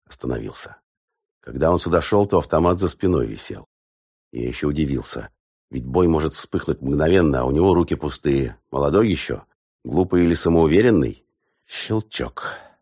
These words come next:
Предохранитель сбросил. Похоже. Не слышал, чтобы он оружие снимал.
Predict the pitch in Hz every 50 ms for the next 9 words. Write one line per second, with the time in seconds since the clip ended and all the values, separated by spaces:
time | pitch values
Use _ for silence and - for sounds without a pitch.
0 | _ _ _ - 67 67 65 71 - 65 69 69 76 82 - 113 110 92 76 67
1 | 60 - - 53 - - _ _ _ _ _ _ _ _ _ _ - 73 - -
2 | - - - - - - - _ _ _ _ _ _ _ _ _ _ _ _ _
3 | _ - 73 82 95 - - 101 104 - - 87 80 - - 85 78 78 78 80
4 | 80 78 78 78 67 64 60 57 - - 65 64 60 57 52 - _